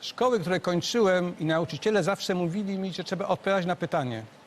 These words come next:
Później jako nauczyciel akademicki to samo mówiłem studentom. Wsłuchując się w tą debatę, widać, że każdy przemawia nauczonymi frazesami. Powiem krótko.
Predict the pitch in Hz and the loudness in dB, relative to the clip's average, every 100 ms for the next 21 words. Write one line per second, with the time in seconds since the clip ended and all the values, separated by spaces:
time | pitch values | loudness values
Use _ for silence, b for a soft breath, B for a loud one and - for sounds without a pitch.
0 | - 226 190 190 180 185 180 175 175 240 | -12 -8 -2 0 2 2 2 2 2 2
1 | 208 190 180 185 202 - 233 208 220 226 | 2 2 2 0 -2 -6 -6 -2 0 2
2 | 220 240 240 - 247 240 147 120 107 120 | 2 2 0 0 0 2 2 -2 -6 -8
3 | B B B B - 165 202 214 180 185 | B B B B -6 0 4 4 2 -2
4 | - 175 170 165 180 196 196 185 B - | 0 0 2 2 0 2 2 0 B -4
5 | 180 175 175 180 180 156 175 156 - - | 0 0 0 0 0 0 0 0 -6 -20
6 | - 147 - - - - 175 180 190 185 | -10 -10 -10 -20 -16 -2 2 4 2 2
7 | 185 185 160 - - - - 165 170 165 | 2 2 -2 -12 -20 -20 -8 -2 2 2
8 | - 165 185 175 160 165 147 151 151 127 | 2 2 4 2 2 2 0 0 0 0
9 | 107 117 B B B - - 233 208 190 | -4 -10 B B B -20 -2 2 2 2
10 | 185 - 117 | -2 -2 -6